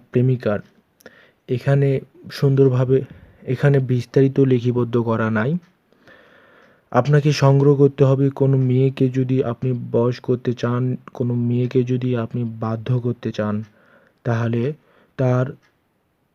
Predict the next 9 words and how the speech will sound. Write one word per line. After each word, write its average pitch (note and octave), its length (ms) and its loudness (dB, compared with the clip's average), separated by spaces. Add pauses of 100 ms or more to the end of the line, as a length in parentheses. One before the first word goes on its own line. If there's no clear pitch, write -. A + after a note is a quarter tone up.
(160)
বাম C3 640 0
পায়ের A#2 340 0 (120)
তলে A#2 420 -4
থেকে A#2 420 -6 (680)
মাটি A2+ 580 -2 (280)
সংগ্রহ A2+ 640 -4
করতে G#2+ 400 -4
হবে। G#2 360 -4 (1200)
কোনো C#3+ 320 4